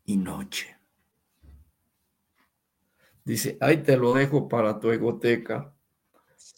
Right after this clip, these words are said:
Pues sí, verdaderamente. Nosotros en el año de mil novecientos sesenta y dos, sesenta y tres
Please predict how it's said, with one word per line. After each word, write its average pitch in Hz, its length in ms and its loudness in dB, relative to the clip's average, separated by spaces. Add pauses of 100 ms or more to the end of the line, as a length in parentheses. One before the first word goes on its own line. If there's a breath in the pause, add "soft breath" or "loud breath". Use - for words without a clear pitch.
(1000)
Pues 135 160 0
sí, - 320 -4 (1040)
verdaderamente. 123 1200 4 (800)
Nosotros 165 680 8
en 160 140 6
el 151 160 8
año 151 600 4 (1700)
de 127 220 0
mil 147 320 6
novecientos 131 1400 0 (960)
sesenta 110 840 -2
y 113 60 2
dos, 127 280 2
sesenta 143 540 2
y 131 140 2
tres - 640 0